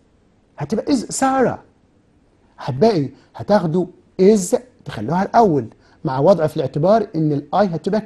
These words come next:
capital letter، تبقى is Sarah arriving on Monday؟ هقول لك ايوه yes او no. تمام كده؟ طيب شطار.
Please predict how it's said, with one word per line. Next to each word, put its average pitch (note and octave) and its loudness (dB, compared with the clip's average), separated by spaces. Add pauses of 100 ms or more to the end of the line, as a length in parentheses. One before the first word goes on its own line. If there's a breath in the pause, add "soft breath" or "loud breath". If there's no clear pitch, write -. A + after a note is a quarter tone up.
capital G#3+ 2
letter، B2 -2 (340 soft breath)
تبقى G3 4
is - 4
Sarah G3+ 0 (160)
arriving D#3 0
on A3 4
Monday؟ A#3+ 8 (540)
هقول D#3+ -2
لك - -2
ايوه C3 2 (260)
yes A#3 6 (480 soft breath)
او A3+ 6 (200)
no. G3 8 (600)
تمام E3+ 4
كده؟ C#4+ 4 (640)
طيب B2 -4 (140)
شطار. E3 0